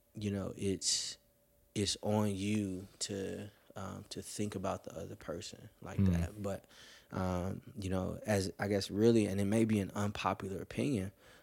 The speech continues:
Speaker 1: um, but for me as a, um, you know, as a, uh, Christ follower,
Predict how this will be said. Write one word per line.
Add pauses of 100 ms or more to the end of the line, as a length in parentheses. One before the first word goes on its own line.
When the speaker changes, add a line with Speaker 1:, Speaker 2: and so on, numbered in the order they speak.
Speaker 1:
um,
but
for
me
as
a,
um, (240)
you
know,
as
a, (160)
uh,
Christ
follower,